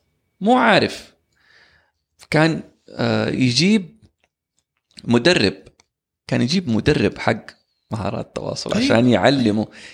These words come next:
Speaker 1: كيف يقدر يتكلم وكيف يقدر ي-، يتحدث وكيف ي-، يطلع صوته بالشكل الصحيح.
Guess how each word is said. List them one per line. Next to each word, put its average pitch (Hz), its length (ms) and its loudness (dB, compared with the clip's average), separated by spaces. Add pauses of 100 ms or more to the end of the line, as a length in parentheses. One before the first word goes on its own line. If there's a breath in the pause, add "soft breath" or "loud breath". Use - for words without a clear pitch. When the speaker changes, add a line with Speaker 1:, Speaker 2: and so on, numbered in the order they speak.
(140 loud breath)
Speaker 1:
كيف 127 280 2
يقدر 107 400 0
يتكلم 104 600 0
وكيف 95 340 -2
يقدر 98 340 0
ي-، 87 640 -4
يتحدث 101 500 0
وكيف 120 300 -4
ي-، 95 540 -2
يطلع 110 360 -2
صوته - 280 -2
بالشكل - 320 -8
الصحيح. - 460 -10